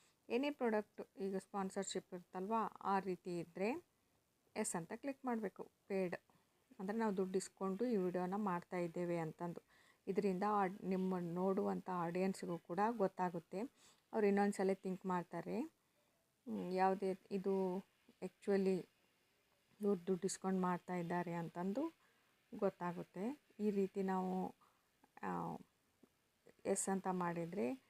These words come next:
ನಮ್ಮ, ನಮ್ಮ ವಿಡಿಯೋದಲ್ಲಿ ಒಂದು ಸಲ ಬರುತ್ತೆ ಇದು ಆ್ಯಡ್ ಪೇಯ್ಡ್ ಪ್ರಮೋಷನ್ ವಿಡಿಯೋ ಅಂತಂದು. ಅದಕ್ಕಾಗಿ ಈ ರೀತಿ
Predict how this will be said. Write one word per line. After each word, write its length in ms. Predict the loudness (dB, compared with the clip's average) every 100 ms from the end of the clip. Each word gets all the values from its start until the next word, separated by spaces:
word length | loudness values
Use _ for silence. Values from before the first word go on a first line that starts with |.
| _ _ _
ನಮ್ಮ, 320 | -2 0 0 0 -2 -6 -12 _ _ _ _ -20 -10 -2
ನಮ್ಮ 200 | 0 2
ವಿಡಿಯೋದಲ್ಲಿ 580 | 2 2 2 0 0 0 0
ಒಂದು 220 | -2 -2
ಸಲ 220 | -2 0 4
ಬರುತ್ತೆ 400 | 4 4 -2 -6
ಇದು 160 | -6 -10 -6
ಆ್ಯಡ್ 260 | -4 -4 -4
ಪೇಯ್ಡ್ 300 | -4 -4 -4
ಪ್ರಮೋಷನ್ 640 | -8 -4 -4 -4 -4 -4 -4
ವಿಡಿಯೋ 340 | -2 0 0
ಅಂತಂದು. 520 | 0 -4 -6 -4 -2 -2 -2 _ _ _ _ _ _ -18 -8
ಅದಕ್ಕಾಗಿ 540 | -8 -4 -4 -2 0 0 0
ಈ 140 | 0
ರೀತಿ 400 | -2 -4 -8 -8